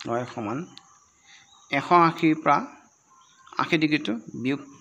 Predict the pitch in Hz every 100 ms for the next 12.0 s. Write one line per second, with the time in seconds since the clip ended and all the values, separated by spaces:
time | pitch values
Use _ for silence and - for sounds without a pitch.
0 | _ _ _ - 143 135 220 - - _
1 | _ - - 123 151 143 180 185 139 135
2 | 135 139 143 247 - - _ _ - _
3 | - _ - - _ _ _ _ _ -
4 | - - - 139 147 147 139 135 233 330
5 | - _ _ _ - _ _ - - 160
6 | 165 170 143 135 139 139 135 139 135 127
7 | 180 - - - - _ _ _ _ _
8 | _ - 139 107 104 101 - _ _ _
9 | _ _ _ _ _ - _ _ _ _
10 | _ _ _ _ _ _ _ _ _ _
11 | _ _ _ _ _ - _ _ -